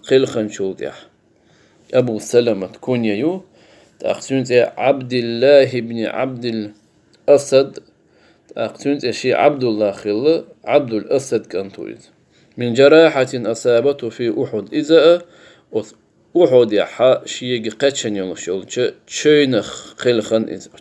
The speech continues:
تش-، تشو بحندلش. أق-، إي أم سلمة تين دا أحد يح. اشتغاز وتاخل تيجا خل تشو بحندلش قلخن. وماتت سنة أق-، إذا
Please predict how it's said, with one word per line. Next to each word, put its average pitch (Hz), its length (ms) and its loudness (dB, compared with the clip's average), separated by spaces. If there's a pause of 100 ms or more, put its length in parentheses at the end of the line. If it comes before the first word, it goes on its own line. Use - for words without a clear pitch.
(100)
تش-، - 300 -8
تشو 117 260 4
بحندلش. 95 720 -4 (1600)
أق-، - 360 -10
إي 120 100 -4
أم 127 320 0
سلمة 113 500 2
تين 123 480 -6
دا 127 340 4
أحد 113 360 2
يح. - 420 -6 (140)
اشتغاز 110 580 0
وتاخل 104 720 -2
تيجا 117 300 -4
خل 110 300 -6
تشو 120 320 0
بحندلش 95 600 -4
قلخن. 87 460 -8 (1120)
وماتت 151 540 4
سنة 135 540 0 (1300)
أق-، 104 360 -6 (540)
إذا 123 460 2